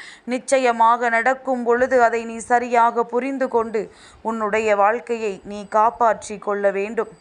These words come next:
என் பிள்ளையே, அப்படி உன் வாழ்க்கையில் நடக்கின்ற சில விஷயங்களை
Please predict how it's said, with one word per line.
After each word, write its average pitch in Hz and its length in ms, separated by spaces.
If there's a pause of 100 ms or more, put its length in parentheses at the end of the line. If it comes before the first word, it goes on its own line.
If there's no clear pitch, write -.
(360)
என் 226 300
பிள்ளையே, 240 460 (200)
அப்படி 220 440
உன் 214 200
வாழ்க்கையில் 240 560
நடக்கின்ற 233 680
சில 226 260
விஷயங்களை 233 680